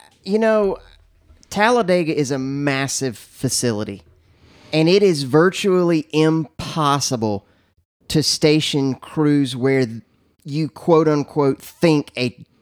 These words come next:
devastating accident is going to happen. I think that this is an isolated incident. Is it unfortunate that it happened? Sure it is. Now, the Martinsville incident, I don't know. Martinsville's just a tight facility.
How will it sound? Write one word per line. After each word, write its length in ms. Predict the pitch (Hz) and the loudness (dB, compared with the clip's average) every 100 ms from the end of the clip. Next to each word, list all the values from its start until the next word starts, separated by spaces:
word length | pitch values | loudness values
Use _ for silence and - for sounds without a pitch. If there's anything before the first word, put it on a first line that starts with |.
| _ - | _ 0
devastating 760 | 156 143 139 - 139 127 123 - | 2 2 -2 -2 -2 -2 -4 -8
accident 640 | 120 120 - 127 117 117 120 | -10 -10 -8 -4 -2 -4 -6
is 140 | 101 | -4
going 380 | 113 117 113 107 | -2 0 -2 -4
to 80 | 104 | -6
happen. 480 | 107 98 - 78 - _ _ _ _ _ _ _ _ _ | -8 -12 -14 -20 -20 _ _ _ _ _ _ _ _ _
I 280 | 131 156 196 | -2 0 0
think 480 | 196 190 170 170 160 - | -2 -2 0 0 -4 -2
that 180 | 147 - | -4 0
this 220 | 143 - | -2 -2
is 160 | 143 120 | -4 -4
an 160 | 123 - | -4 -6
isolated 680 | 120 135 - 131 120 107 98 | -8 -6 -4 -2 -2 -2 -4
incident. 500 | 117 127 165 160 - | -6 -4 -2 -2 0
Is 200 | 147 139 | 2 2
it 100 | 156 | 2
unfortunate 800 | 127 127 - 123 143 - 180 190 - | 2 -2 -2 -2 -2 -2 -4 -6 -4
that 120 | 151 | -4
it 100 | 131 | -2
happened? 440 | 120 123 135 185 196 _ - | -2 -4 -4 -8 -10 _ -16
Sure 440 | - - 165 226 | -12 -2 2 4
it 100 | 147 | 2
is. 280 | 98 - - _ - _ - | -2 -10 -18 _ -20 _ -4
Now, 160 | 143 | 0
the 80 | 135 | 2
Martinsville 680 | 139 165 233 190 180 156 156 | 2 2 2 0 -2 0 0
incident, 600 | 147 147 143 156 143 139 - _ - | 0 -4 -2 -2 0 -2 -6 _ -2
I 80 | 202 | 2
don't 200 | 214 180 | 2 4
know. 400 | 170 165 151 143 _ _ - _ - | 4 4 2 -2 _ _ -20 _ -4
Martinsville's 600 | 147 196 202 165 156 131 | 2 2 2 -2 -2 0
just 240 | 151 - | 0 -2
a 60 | 123 | -6
tight 420 | - 151 135 - | -6 -4 -4 -4
facility. 720 | - - 135 127 127 131 | -8 -4 -2 -2 -2 -4